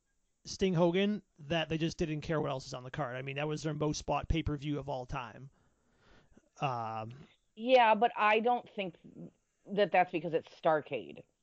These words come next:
Speaker 2: Like, do you know what I mean?
Speaker 1: Well,
Speaker 2: Like, I mean,
Speaker 1: yeah,
Speaker 2: they
Speaker 1: okay,
Speaker 2: did it
Speaker 1: yeah.
Speaker 2: at
Speaker 1: Like, you could have
Speaker 2: Starrcade,
Speaker 1: put
Speaker 2: I
Speaker 1: Sting
Speaker 2: guess,
Speaker 1: Hogan
Speaker 2: but
Speaker 1: anywhere, like, on any pay-per-view, and it would have sold that much, yeah.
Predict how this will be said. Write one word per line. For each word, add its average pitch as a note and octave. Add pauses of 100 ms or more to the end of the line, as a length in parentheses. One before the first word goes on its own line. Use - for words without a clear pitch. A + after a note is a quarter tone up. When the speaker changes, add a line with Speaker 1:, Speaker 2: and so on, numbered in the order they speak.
(280)
Speaker 2:
Like, E3
do D#3
you F3+
know E3+
what D#3
I D3+
mean? C#3+
Speaker 1:
Well, C#4
Speaker 2:
Like, B3
I -
mean, A#3+
Speaker 1:
yeah, G3
Speaker 2:
they E3
Speaker 1:
okay, F3+
Speaker 2:
did F#3+
it F#3
Speaker 1:
yeah. D#3+
Speaker 2:
at C#3
Speaker 1:
Like, E3+
you A3+
could B3
have A3+
Speaker 2:
Starrcade, -
Speaker 1:
put G#3
Speaker 2:
I F#3
Speaker 1:
Sting -
Speaker 2:
guess, D#3
Speaker 1:
Hogan E3+
Speaker 2:
but D#3
Speaker 1:
anywhere, C3+
like, C#3
on D3+
any C#3
pay-per-view, C3
and B2
it B2
would A#2
have A#2+
sold G#2+
that A#2+
much, A#2+
yeah. A#2